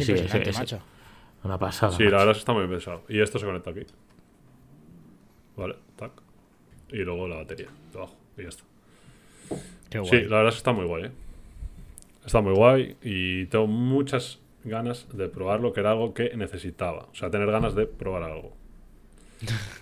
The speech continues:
Speaker 3: Así
Speaker 2: Tener
Speaker 3: que,
Speaker 2: ganas de probar algo.
Speaker 3: sí.
Speaker 1: <laughs> Lo que sea.
Speaker 3: Sí, porque no,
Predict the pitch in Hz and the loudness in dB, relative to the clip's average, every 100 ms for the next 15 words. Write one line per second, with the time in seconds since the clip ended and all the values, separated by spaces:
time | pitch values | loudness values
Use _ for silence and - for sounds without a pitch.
0 | - - - - - - 107 156 165 180 | -20 -20 -20 -16 -14 -10 0 6 10 12
1 | 196 190 165 156 160 139 131 139 147 - | 12 12 12 12 12 10 8 6 4 -4
2 | - - - - - - - - 107 107 | -12 -20 -20 -20 -20 -20 -20 0 2 4
3 | 113 120 147 127 - 98 - - 92 95 | 2 8 8 8 6 0 0 -2 0 0
4 | - - 120 143 160 - 113 117 135 131 | -2 -4 8 10 10 8 4 4 4 4
5 | 120 113 110 107 | 4 2 0 -2